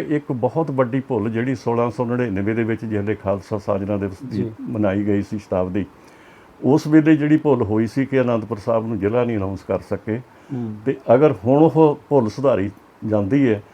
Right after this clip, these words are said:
Speaker 1: ਤਾਂ ਵੀ ਡੁੱਲਿਆਂ ਦਾ, ਵੀਰਾਂ ਦਾ ਕੁਛ ਨਹੀਂ ਵਿਗੜਿਆ। ਮੈਂ ਤਾਂ ਸਮਝਦਾ ਕਿ ਬਹੁਤ ਵੱਡੀ ਇਹ ਜਿਹੜੀ ਸ਼ਰਧਾਂਜਲੀ ਹੈ ਨੌਵੇਂ ਪਾਤਸ਼ਾਹ ਨੂੰ ਹੋਊਗੀ, ਅਗਰ ਇਸ ਗੁਰੂ ਨਗਰੀ ਨੂੰ ਜ਼ਿਲ੍ਹੇ ਦਾ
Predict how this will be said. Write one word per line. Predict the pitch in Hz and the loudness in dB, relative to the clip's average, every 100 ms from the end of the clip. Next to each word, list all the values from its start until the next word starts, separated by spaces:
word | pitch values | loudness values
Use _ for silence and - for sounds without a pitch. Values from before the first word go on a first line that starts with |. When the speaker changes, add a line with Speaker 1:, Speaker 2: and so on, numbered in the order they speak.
| - - - | -20 -12 0
Speaker 1:
ਤਾਂ | 139 | 2
ਵੀ | 165 165 147 143 127 | 4 4 2 -2 -6
ਡੁੱਲਿਆਂ | 117 147 160 147 | -4 0 2 4
ਦਾ, | 135 120 - | 4 2 -4
ਵੀਰਾਂ | 131 113 110 117 | -4 0 2 2
ਦਾ | 110 | 0
ਕੁਛ | 107 98 | -4 -4
ਨਹੀਂ | 110 | -2
ਵਿਗੜਿਆ। | 104 95 101 98 98 - - - - | 0 2 2 0 -2 -16 -20 -14 -4
ਮੈਂ | 104 | 0
ਤਾਂ | 117 | 0
ਸਮਝਦਾ | 117 123 135 127 127 | 0 0 0 0 0
ਕਿ | 123 | 0
ਬਹੁਤ | 120 101 110 139 | -2 0 0 0
ਵੱਡੀ | 131 113 123 113 113 - - - - _ - - | -2 0 0 -2 -6 -20 -20 -20 -20 _ -8 0
ਇਹ | 139 | 2
ਜਿਹੜੀ | 127 139 135 | 2 2 0
ਸ਼ਰਧਾਂਜਲੀ | - 131 127 101 107 135 139 | 2 2 4 4 2 2 4
ਹੈ | |
ਨੌਵੇਂ | 123 117 113 | 4 2 2
ਪਾਤਸ਼ਾਹ | 120 104 - 113 | 2 2 2 -2
ਨੂੰ | 104 | 0
ਹੋਊਗੀ, | 98 95 110 113 110 - 113 | 0 -2 -2 -2 -4 -4 0
ਅਗਰ | 117 | 0
ਇਸ | 113 113 120 | 0 -2 -4
ਗੁਰੂ | 107 104 | -6 -2
ਨਗਰੀ | 98 92 95 95 | -2 -2 0 -2
ਨੂੰ | 92 - - - - _ - 123 | -2 -6 -20 -20 -20 _ -16 -2
ਜ਼ਿਲ੍ਹੇ | 107 143 170 | 2 4 6
ਦਾ | 131 113 | 4 2